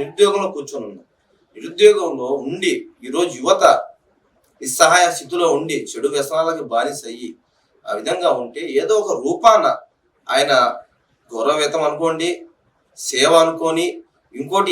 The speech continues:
ఏదైనా అనుకోనియండి, మాకు ఛాన్స్ కల్పించాడు. ఆ ఛాన్స్లో దూరి ప్రజలకు సేవ చేసినట్టు ఉండిద్ది. One of the part గవర్నమెంట్లో మాది ఒక చెయ్యి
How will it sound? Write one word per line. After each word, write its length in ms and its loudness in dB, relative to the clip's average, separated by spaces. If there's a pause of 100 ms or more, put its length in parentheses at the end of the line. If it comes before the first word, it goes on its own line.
ఏదైనా 280 4
అనుకోనియండి, 560 0 (180)
మాకు 140 -4 (140)
ఛాన్స్ 260 2
కల్పించాడు. 500 -8 (460)
ఆ 20 0 (140)
ఛాన్స్లో 380 4 (120)
దూరి 260 2 (500)
ప్రజలకు 380 -4
సేవ 120 4 (140)
చేసినట్టు 440 0
ఉండిద్ది. 360 -2 (500)
One 140 0
of 120 2
the 80 2 (100)
part 160 6 (120)
గవర్నమెంట్లో 420 2 (120)
మాది 320 6 (300)
ఒక 80 -8 (140)
చెయ్యి 180 -2